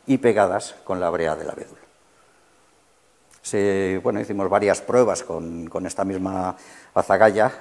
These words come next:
lanzada por, con propulsor a, <coughs> a unos, bueno, hicimos varios disparos. Recuerdo uno que se hizo a treinta metros de distancia, una piel de vaca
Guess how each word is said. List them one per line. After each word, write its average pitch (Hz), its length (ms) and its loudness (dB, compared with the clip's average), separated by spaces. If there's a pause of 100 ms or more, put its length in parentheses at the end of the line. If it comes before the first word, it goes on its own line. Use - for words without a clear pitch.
(140)
lanzada 90 480 4
por, 87 460 -2
con 95 140 -8
propulsor 117 600 -2 (500)
a, 101 520 4 (480)
<coughs> - 520 -20
a 98 120 0
unos, 101 600 -2 (220)
bueno, 139 160 4
hicimos 170 300 2
varios 147 260 4
disparos. 87 560 -4
Recuerdo 143 360 0
uno 160 460 -2 (720)
que 101 80 -4
se 127 120 0
hizo 127 200 4
a 90 80 6
treinta 120 600 8
metros 113 360 -2
de 107 100 2
distancia, 127 480 0 (720)
una 117 480 8
piel 120 240 2
de 104 80 4
vaca 131 380 4